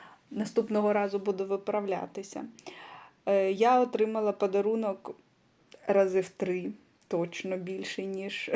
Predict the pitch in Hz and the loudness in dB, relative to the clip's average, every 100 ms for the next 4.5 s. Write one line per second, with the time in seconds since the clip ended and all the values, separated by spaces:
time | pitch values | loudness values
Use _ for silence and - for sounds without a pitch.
0 | 226 - - _ _ - _ _ _ - | -2 -4 -16 _ _ -20 _ _ _ 0
1 | 202 196 214 202 196 190 196 190 185 196 | 0 2 -2 -2 -2 -2 -2 -2 -2 -2
2 | 190 190 196 190 185 180 185 185 185 196 | -2 -2 -2 -2 -2 -2 -4 -4 -4 -6
3 | - - - - - - - _ _ - | -10 -18 -18 -20 -20 -20 -20 _ _ -14
4 | 202 190 185 175 170 | -10 -8 -6 -6 -6